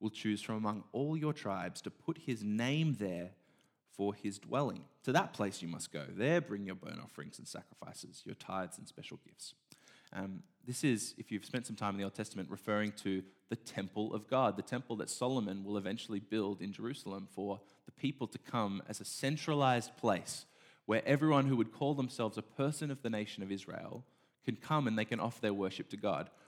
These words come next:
Why is this so different from the nations that are already there? I mean, they have their high places where you go to worship.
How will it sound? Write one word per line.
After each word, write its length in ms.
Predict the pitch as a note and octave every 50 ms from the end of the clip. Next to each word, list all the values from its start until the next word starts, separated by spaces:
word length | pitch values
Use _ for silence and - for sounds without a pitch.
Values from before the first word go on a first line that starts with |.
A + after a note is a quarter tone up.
| - _
Why 200 | - B2+ C3 C#3+
is 140 | D#3+ D#3+ C#3+
this 160 | D3 D3+ C#3+
so 180 | - D3+ B2+ A#2
different 600 | A2+ - A2+ B2 C#3 - - G2+ E2 - - -
from 480 | - - G#2 G2 G2 G2 G2 F#2+ G2 - - - _ -
the 80 | -
nations 380 | G#2+ G2+ G2+ A2 - - G#2+ F#2+
that 80 | G2+ F#2+
are 120 | G2 F#2+
already 320 | C#2+ F#2 G2+ G2 F#2+ F#2+ F#2+
there? 320 | F#2+ F#2+ F#2+ F2 - - - - _ _ _ _ _ _ _ _ _ -
I 40 | A2
mean, 140 | A2+ G#2 G2+
they 160 | A#2 A#2+ B2+
have 260 | B2+ B2 A2+ G2+ G2
their 140 | G#2 G2+ F#2+
high 240 | F#2+ - G#2+ A2 A#2+
places 600 | - - F#2 E2 D#2+ - - E2+ F2 F2+ - -
where 100 | F2+ F#2
you 80 | G2
go 120 | F2+ G#2+ G#2+
to 60 | A2+
worship. 500 | B2 D#3 F3 F#3+ F3+ - D#3+ - - -